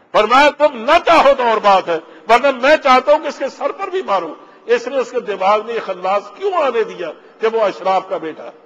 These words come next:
इसने क्यों तरबियत उसकी अच्छी नहीं की?" अब उसके बाद तो हजरत अमर बिन आस से बरहम होकर फरमाया कि, "अमर,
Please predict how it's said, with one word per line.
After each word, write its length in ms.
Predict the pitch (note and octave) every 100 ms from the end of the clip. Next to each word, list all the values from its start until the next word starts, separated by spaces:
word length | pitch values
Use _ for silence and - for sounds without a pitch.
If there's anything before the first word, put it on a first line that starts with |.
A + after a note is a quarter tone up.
| _ _ _ _ _ _ _ _ _ _ G3
इसने 260 | G#3+ C4
क्यों 180 | - A#4
तरबियत 400 | A4+ G#4 F4+ D#4+
उसकी 220 | A#3+ A#3+
अच्छी 220 | G#3 -
नहीं 100 | C#3+
की?" 140 | G#2 _ _ _ _ _ _ _ _ _ _ _ _ _ _ _ _ _ _ _ -
अब 140 | C#4+
उसके 220 | E4+ - F4+
बाद 260 | - D#4+
तो 180 | C#4 D4+
हजरत 220 | B3 B3+
अमर 200 | C#4 D#4
बिन 160 | D#4 C#4
आस 260 | A#3+ A#3
से 80 | B3+
बरहम 420 | B3+ C4+ D4 G4
होकर 220 | A4+ C#4+ A#3+
फरमाया 480 | G3+ G3+ F3+ C#3+ - - _ _ _ _ -
कि, 80 |
"अमर, 640 | G3+ F#3 C4 A4 - -